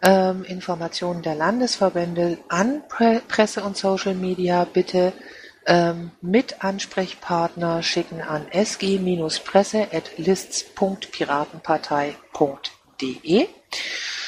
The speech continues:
Dann schließe ich diese Sitzung jetzt um einundzwanzig Uhr mitteleuropäischer Zeit, nicht Sommerzeit.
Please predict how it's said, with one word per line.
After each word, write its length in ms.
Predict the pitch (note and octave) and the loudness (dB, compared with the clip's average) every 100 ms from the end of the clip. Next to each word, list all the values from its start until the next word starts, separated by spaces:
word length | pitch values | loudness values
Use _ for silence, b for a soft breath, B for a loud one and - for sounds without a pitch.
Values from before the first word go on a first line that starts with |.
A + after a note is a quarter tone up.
| B B | B B
Dann 260 | - B3 C4+ | 6 6 6
schließe 400 | - D4+ D4+ D4 | 0 0 0 -2
ich 120 | C4+ | -2
diese 240 | C4 A#3 G#3 | -2 -2 0
Sitzung 480 | A#3 B3+ B3+ B3+ A#3+ | -2 0 -2 -2 0
jetzt 460 | F#3+ G#3 - - - | 2 2 0 -12 -2
um 340 | A3+ B3 C4+ A#3+ | 2 4 2 -6
einundzwanzig 960 | - F#3+ F#3+ F3+ F3+ - E3 - - - | -2 0 0 -2 -4 -4 -4 -6 -12 0
Uhr 300 | A#3+ C#4+ C#4+ | 6 8 6
mitteleuropäischer 1300 | F#3 A3 G#3 - F3+ F3 E3+ - F3 F3 - C3+ - | 2 -2 -2 -2 -2 -2 -2 0 2 2 0 -4 -4
Zeit, 480 | - F3 F#3 B3 - | 2 4 6 4 0
nicht 280 | F3+ - - | -6 -6 -6
Sommerzeit. 680 | D#3+ E3+ D#3+ - F3 F3 | -4 -4 -4 -2 0 0